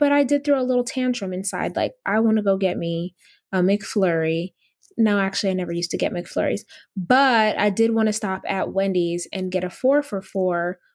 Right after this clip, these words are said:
with some chicken nuggets. I don't even eat meat anymore, y'all. But anyway, I digress. When you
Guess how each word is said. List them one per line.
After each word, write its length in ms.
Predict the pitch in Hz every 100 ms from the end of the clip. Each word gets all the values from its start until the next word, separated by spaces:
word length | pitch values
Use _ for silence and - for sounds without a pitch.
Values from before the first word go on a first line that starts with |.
| _
with 120 | 208
some 180 | - 196
chicken 340 | 185 - - 220
nuggets. 300 | 190 190 -
I 60 | 196
don't 120 | 214
even 180 | 202 -
eat 160 | 170
meat 200 | 175 175
anymore, 400 | 170 170 165 165
y'all. 320 | 165 165 180 180
But 140 | 240
anyway, 440 | 285 269 185 185 196 _ _ _ _ _ - - -
I 140 | 330 370
digress. 800 | 220 175 160 185 - - - - - - - _ _
When 240 | 220 233 233
you 680 | 202 214 247 294 320 359